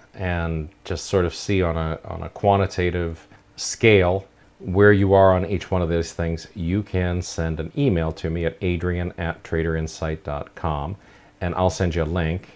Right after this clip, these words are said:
and you can take our little psychology, our trader psychology profile. It's really good at identifying this stuff. Sometimes it just tells you what you already know, but a lot of times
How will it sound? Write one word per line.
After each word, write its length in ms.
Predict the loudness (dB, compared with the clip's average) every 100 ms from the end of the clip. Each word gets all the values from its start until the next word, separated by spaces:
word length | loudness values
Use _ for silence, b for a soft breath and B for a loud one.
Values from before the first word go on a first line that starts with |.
| -10
and 180 | -6 -4
you 120 | -4
can 160 | -4 -6
take 300 | -4 -6 -4
our 180 | -6 -6
little 140 | -8
psychology, 600 | -8 -8 -4 -2 -2 -4
our 120 | -6 -6
trader 320 | -4 -4 -4
psychology 580 | -8 -6 -8 -8 -10 -10
profile. 680 | -4 -2 -2 -8 -8 -12 B B _ -4
It's 340 | -2 -2 0
really 220 | 4 6 6
good 260 | 4 4
at 220 | 0 -4 -6
identifying 640 | 0 2 2 2 0 -2
this 100 | -2
stuff. 220 | -2 0
Sometimes 320 | 0 2 0
it 60 | 0
just 180 | -4 0
tells 200 | 0 2
you 80 |
what 160 | -2 0
you 60 | 0
already 380 | 0 0 -2
know, 260 | -2 -2 -4
but 120 | -4
a 40 | -2
lot 240 | 0 0
of 80 | -2
times 420 | -4 -4 -4